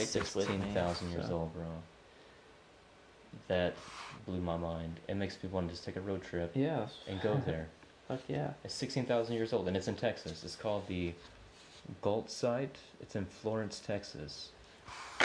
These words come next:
Speaker 1: So, um,
Speaker 2: Sixteen thousand years ago.
Speaker 1: I'm gonna have to end this out. I think we're going on, like, an hour and a half, somewhere around there. But, um, like I was saying to you earlier, and I kinda just wanna end on this,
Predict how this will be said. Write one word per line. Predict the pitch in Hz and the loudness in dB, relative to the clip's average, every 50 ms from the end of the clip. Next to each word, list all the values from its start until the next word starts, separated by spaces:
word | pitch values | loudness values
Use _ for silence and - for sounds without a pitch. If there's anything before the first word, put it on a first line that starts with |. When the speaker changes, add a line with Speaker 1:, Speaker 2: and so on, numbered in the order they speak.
| - - - - - | 2 2 -6 -8 0
Speaker 1:
So, | - 139 127 127 127 127 123 | 2 4 4 4 2 2 0
um, | 123 120 123 120 135 - - - - | 0 -2 -2 -4 -6 -8 -8 -12 -12
Speaker 2:
Sixteen | - - 123 117 - - 120 110 | -6 -4 -4 -4 -2 -4 -6 -2
thousand | 107 110 104 101 101 104 | 0 0 0 0 -2 -2
years | 98 98 90 90 | -2 -2 -2 -4
ago. | 90 85 85 82 82 80 - - - - | -4 -4 -4 -4 -4 -6 -10 -12 -10 -8
Speaker 1:
I'm | 135 143 147 147 | 0 2 4 4
gonna | 147 143 131 - - - - - - - | 6 4 4 2 4 2 2 2 2 -2
have | 123 135 127 - - | 2 2 2 2 4
to | 117 - | 2 2
end | - 123 120 | 4 2 2
this | 117 113 110 - | 2 2 2 4
out. | 113 110 110 113 | 4 4 6 4
I | - 120 | 2 0
think | 120 - - 123 117 120 | 0 0 0 0 2 2
we're | 120 117 | 2 2
going | 117 113 113 110 | 2 2 2 2
on, | 113 117 117 | 2 2 2
like, | 117 113 113 117 | 0 0 0 0
an | 113 | 0
hour | 117 117 120 120 120 | 0 0 2 2 2
and | 131 135 | 0 0
a | 123 | -2
half, | 127 131 120 123 123 - | 0 2 2 2 0 0
somewhere | - - 127 127 123 123 123 123 | -2 -2 0 0 2 2 2 2
around | 120 120 117 120 | 2 2 2 2
there. | 120 120 117 | 4 2 4
But, | 123 131 123 120 117 - - - - - - - - - - - - - - - | 6 6 6 6 4 2 -4 -12 -16 -18 -20 -20 -20 -20 -20 -20 -20 -20 -8 -2
um, | 147 131 127 123 117 113 104 104 104 104 107 - 123 - - | 2 4 4 4 4 2 2 0 -2 -4 -4 -6 -8 -6 0
like | 127 123 131 135 147 | 2 2 4 4 4
I | |
was | 139 135 135 | 4 4 2
saying | 135 - 120 120 120 120 | 0 0 0 0 0 0
to | - 113 | 0 0
you | 110 113 | 0 2
earlier, | - - 104 101 101 104 101 101 101 | 2 2 0 0 0 0 0 0 0
and | 107 110 104 | 0 -2 -4
I | |
kinda | 110 - - 113 117 117 | -4 -2 -2 -2 -2 -2
just | 113 - - - | -4 -4 -4 -2
wanna | 104 101 104 - | 0 0 0 0
end | - 110 107 104 | -2 -2 -2 0
on | 92 92 95 | 0 0 0
this, | 90 98 110 117 - | -2 -2 -4 -6 -6